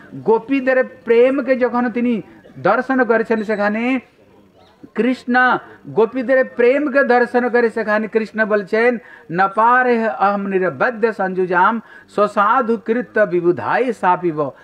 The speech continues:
আমি যদি ব্রহ্মার মতো পরমায়ু নিয়ে যাই, তবুও গোপীদের ঋণী থেকে আমি কখনো ঋণী হতে পারবো না, ঋণী থেকে আমি কখনো মুক্ত হতে পারবো না। গোপীদের প্রেম এইরকম, হ্যাঁ, এইরকম গোপীদের প্রেম।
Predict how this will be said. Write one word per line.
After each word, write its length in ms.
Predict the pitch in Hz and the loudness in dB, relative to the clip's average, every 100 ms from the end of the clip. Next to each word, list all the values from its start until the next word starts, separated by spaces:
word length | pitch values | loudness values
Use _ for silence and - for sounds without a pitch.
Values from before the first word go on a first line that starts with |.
| - _ | -20 _
আমি 220 | 202 247 | -2 0
যদি 240 | 254 254 262 | -2 -2 -2
ব্রহ্মার 640 | 196 208 202 185 214 269 | 0 -2 -2 -4 -2 0
মতো 280 | 269 269 269 | 0 0 0
পরমায়ু 600 | 226 247 247 262 285 302 | 2 2 4 4 2 2
নিয়ে 240 | 277 269 | 2 2
যাই, 340 | 247 240 226 160 - - - | 2 2 2 -2 -10 -20 -4
তবুও 380 | 180 190 254 254 | -2 0 2 0
গোপীদের 680 | 180 202 240 233 247 240 202 | 0 -4 -2 -2 2 2 2
ঋণী 300 | 185 208 262 | 0 -2 -2
থেকে 240 | 240 226 | -2 0
আমি 260 | 214 214 208 | 0 0 -4
কখনো 380 | 196 202 185 175 | -4 -6 -4 -4
ঋণী 420 | 175 190 247 285 - - _ - | -4 -2 0 0 -2 -16 _ -4
হতে 260 | 185 233 | -2 -2
পারবো 300 | 214 208 214 | 0 0 0
না, 140 | 208 185 | 0 0
ঋণী 300 | 170 226 254 | -2 -2 -2
থেকে 240 | 226 214 | -2 0
আমি 460 | 202 208 226 269 269 - - - | -2 -2 -2 0 -2 -6 -20 -2
কখনো 440 | 196 190 247 254 | -2 2 0 0
মুক্ত 360 | 220 226 233 285 | 0 -2 -2 0
হতে 280 | 269 262 254 | 0 2 0
পারবো 320 | 247 247 247 | 0 0 0
না। 180 | 254 269 | 0 2
গোপীদের 500 | 240 220 247 262 262 | 0 -2 -2 0 0
প্রেম 380 | - 247 254 247 | 0 2 2 2
এইরকম, 640 | 247 247 254 277 269 165 - - _ _ | 2 2 2 2 2 -2 -14 -20 _ _
হ্যাঁ, 360 | 165 240 294 240 - _ _ _ | -2 0 0 -2 -8 _ _ _
এইরকম 460 | 202 262 254 262 269 | 0 0 0 0 0
গোপীদের 480 | 233 226 240 254 220 | 0 0 0 0 0
প্রেম। 440 | 240 247 240 | 2 4 2